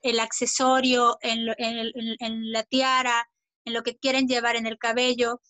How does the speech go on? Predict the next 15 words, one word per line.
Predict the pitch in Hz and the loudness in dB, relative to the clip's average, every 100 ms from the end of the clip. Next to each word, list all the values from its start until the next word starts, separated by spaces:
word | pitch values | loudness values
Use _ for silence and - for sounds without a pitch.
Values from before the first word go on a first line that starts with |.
| _ _ _ | _ _ _
porque | 247 240 | -4 0
de | 247 | -2
repente | 247 285 269 285 294 302 _ - | 0 0 2 0 -2 -4 _ 0
compran | 294 285 330 339 | 0 2 0 0
las | 311 - | -2 -2
cosas | 285 277 311 302 | -2 0 -2 -2
como | 285 247 247 | 0 -2 0
por | 233 233 - | 0 0 0
partes | 254 247 - 262 269 | -2 -2 -2 -4 -4
y | 240 | -6
cuando | - 226 220 | -4 -4 -4
se | 214 233 - | -4 -6 -4
quieren | 320 381 415 | 0 0 0
montar | 339 262 254 262 277 - | 2 0 0 -2 -2 0
todo, | 254 254 269 302 | 0 2 2 2